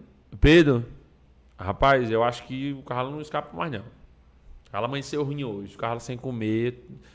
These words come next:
o sangue aumentou." E sei não.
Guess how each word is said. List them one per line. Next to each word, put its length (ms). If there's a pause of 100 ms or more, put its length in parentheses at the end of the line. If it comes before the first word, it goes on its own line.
(160)
o 80
sangue 360
aumentou." 760 (1700)
E 400 (1000)
sei 220
não. 320